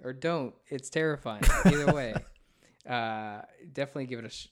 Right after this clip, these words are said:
Speaker 1: give it a watch. Um, I think it's only, like, thirty minutes. Anyways, um, yeah, it's, it's, it's a,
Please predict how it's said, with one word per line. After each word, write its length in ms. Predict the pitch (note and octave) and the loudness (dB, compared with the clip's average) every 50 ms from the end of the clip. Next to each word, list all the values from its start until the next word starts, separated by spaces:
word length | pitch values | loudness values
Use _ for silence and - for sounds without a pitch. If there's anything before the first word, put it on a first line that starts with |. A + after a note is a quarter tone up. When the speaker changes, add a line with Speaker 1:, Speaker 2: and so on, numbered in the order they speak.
| - D#3+ | -18 -12
Speaker 1:
give 140 | C3+ C3+ B2 | -10 -10 -8
it 60 | A#2+ | -8
a 60 | A#2 G2+ | -8 -8
watch. 360 | G2 F#2 - - - - - - | -10 -12 -16 -18 -18 -18 -12 -6
Um, 460 | D3+ C#3 C#3+ C#3 C3+ C3+ C3 B2+ A#2 A#2 C3+ | -4 -2 0 0 0 0 -2 -4 -4 -6 -10
I 40 | C#3+ | -10
think 200 | - - D3 C3 | -10 -10 -12 -10
it's 100 | - A#2 | -10 -10
only, 160 | G#2 G#2 G2 | -10 -10 -10
like, 140 | F#2+ - - | -12 -12 -10
thirty 240 | A#2+ G#2+ G#2 G#2+ | -10 -10 -10 -10
minutes. 380 | G#2+ G#2 A2 - - - - - _ _ _ _ _ _ _ _ - | -12 -12 -14 -16 -18 -18 -20 -20 _ _ _ _ _ _ _ _ 0
Anyways, 680 | F#3 F#3 E3 C3 A2+ G2 F#2+ F#2+ - G2+ G2+ - - - _ _ _ _ _ - | 2 2 2 2 0 -2 -6 -8 -10 -14 -16 -18 -18 -20 _ _ _ _ _ -10
um, 720 | C3+ C3 B2 A#2+ A#2 A#2 A2+ A2 A2 A2 G#2+ G#2 A#2 B2 - _ _ _ _ _ _ _ _ _ _ _ - - _ _ _ | -6 -4 -2 -2 -2 -2 -4 -4 -6 -8 -10 -10 -14 -16 -20 _ _ _ _ _ _ _ _ _ _ _ -20 -20 _ _ _
yeah, 300 | - F3+ G3+ G3+ C#3 A2+ | 0 2 2 2 2 2
it's, 220 | A2 C3 C3+ - | 0 -2 -4 -4
it's, 260 | - E3+ E3+ E3 - - | -6 -6 -6 -6 -6 -6
it's 260 | - D#3 D#3+ - - | -8 -8 -6 -6 -6
a, 580 | D#3+ D#3+ D#3 D#3 D#3 D3+ D3+ D3+ D3+ - - | -6 -6 -6 -6 -6 -8 -8 -8 -10 -10 -12